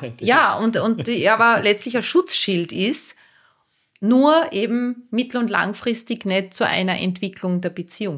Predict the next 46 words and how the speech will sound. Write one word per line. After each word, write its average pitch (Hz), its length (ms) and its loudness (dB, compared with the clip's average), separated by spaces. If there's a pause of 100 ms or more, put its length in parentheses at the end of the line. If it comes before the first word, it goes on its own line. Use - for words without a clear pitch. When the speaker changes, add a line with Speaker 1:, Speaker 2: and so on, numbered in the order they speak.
Speaker 1:
Ja. 95 140 -8
Speaker 2:
führt - 220 -12 (320)
und 180 220 0
damit 175 320 0
auch - 240 -2
nicht 175 340 -8 (220)
zum - 160 -10
Erfolg. 165 600 -4 (340)
Ich 165 140 -2
habe 160 100 0
jetzt - 320 -4 (140)
vor 170 240 2
nicht 180 200 0
allzu 156 280 0
langer 170 220 0
Zeit 160 180 0
eine 180 60 0
Führungskräfte 180 840 -2 (640)
ein 165 100 -6
Training 190 380 2
gehabt 185 360 -2 (280)
und 185 200 -2
da 175 60 2
gab's 165 420 0
noch 180 160 -2 (100)
eine, 196 640 2 (640)
die, 185 160 -10
die 196 120 -4
waren 175 160 2
alle 175 380 2
auf 180 120 -2
derselben 175 380 0
Hierarchieebene 220 920 -2 (340)
und 185 180 -4
dann 170 160 2
gab's - 280 0
auch 190 140 -8
noch 175 100 -8
die, - 160 -16
ihre 170 140 -4
Chefin 175 440 2
und 147 160 -2
die 156 60 0
war 165 100 2
mit 170 220 -2
dabei. 156 360 -4